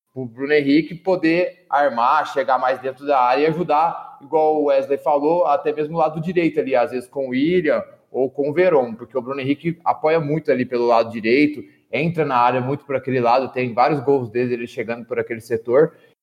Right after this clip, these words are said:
Então eu acho que vai depender muito da escalação do Luxemburgo. Eu já vi dois meio-campos diferentes, a gente não sabe o que vai acontecer. Eu já vi com o Patrick de Paula, Bruno Henrique e Ramires, e já vi com Bruno Henrique, Ramires e Rafael Veiga.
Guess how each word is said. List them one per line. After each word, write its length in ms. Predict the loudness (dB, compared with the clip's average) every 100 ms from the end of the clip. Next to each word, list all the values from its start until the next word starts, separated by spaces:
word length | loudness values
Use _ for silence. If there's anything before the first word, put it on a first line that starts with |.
| _
Então 260 | -4 0 4
eu 80 | 4
acho 260 | 2 -4
que 600 | -4 0 2 2 0 -2 -8 -20 -20 _
vai 200 | -2 0
depender 340 | 0 0 2 4
muito 340 | 4 2 0
da 100 | -2
escalação 460 | 0 0 0 0 -2
do 60 |
Luxemburgo. 580 | -2 -2 0 0 0 0
Eu 40 |
já 120 | 0 0
vi 140 | -2
dois 380 | -6 -2 0 2
meio-campos 480 | 0 0 0 -2 -4
diferentes, 560 | -2 0 0 -2 -6
a 40 | -8
gente 200 | -8 -8
não 120 | -4
sabe 180 | 0 0
o 40 |
que 60 | -2
vai 80 |
acontecer. 320 | -4 -4 -2 2
Eu 40 |
já 120 | 2
vi 120 | 2
com 140 | -2 -2
o 20 |
Patrick 280 | -2 -2 -12
de 100 | -6
Paula, 300 | 2 4 4
Bruno 180 | -2 -2
Henrique 280 | -2 -2
e 40 | -2
Ramires, 400 | 0 -2 -4 -12 _ _ _ _
e 80 | -4
já 140 | 0 2
vi 160 | 0
com 140 | -2 -2
Bruno 180 | 0
Henrique, 300 | 2 2 2
Ramires 380 | 0 0 0 -2
e 60 | 0
Rafael 340 | 0 2 0
Veiga. 400 | 2 0 0 -6